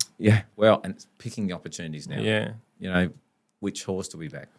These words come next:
Speaker 2: How, how, how does a company like mine, who you're looking, you're continually looking for opportunity, at what, at what point do you think it starts to turn?
Speaker 1: Uh, time. Look,
Speaker 2: Yeah.
Speaker 1: I, I think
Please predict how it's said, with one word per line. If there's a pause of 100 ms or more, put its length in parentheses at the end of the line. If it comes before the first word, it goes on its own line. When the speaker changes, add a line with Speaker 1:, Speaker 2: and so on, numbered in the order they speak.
(560)
Speaker 2:
How,
how,
how
does
a
company
like
mine,
who
you're
looking,
you're
continually
looking
for
opportunity, (580)
at
what,
at
what
point
do
you
think
it
starts
to
turn? (640)
Speaker 1:
Uh, (100)
time. (260)
Look,
Speaker 2:
Yeah.
Speaker 1:
I,
I
think